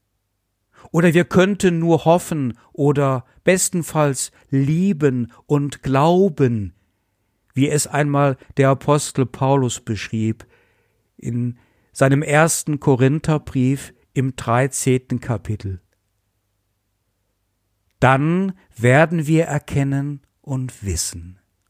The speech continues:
Und wissen, dass es wahr ist,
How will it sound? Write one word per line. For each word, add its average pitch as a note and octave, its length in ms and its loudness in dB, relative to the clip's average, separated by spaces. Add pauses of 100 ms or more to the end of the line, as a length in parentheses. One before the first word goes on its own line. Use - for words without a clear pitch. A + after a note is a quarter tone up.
(1080)
Und B2+ 260 0
wissen, D3 440 0 (680)
dass C3 200 2
es B2 320 -4
wahr C3 380 2
ist, - 600 -10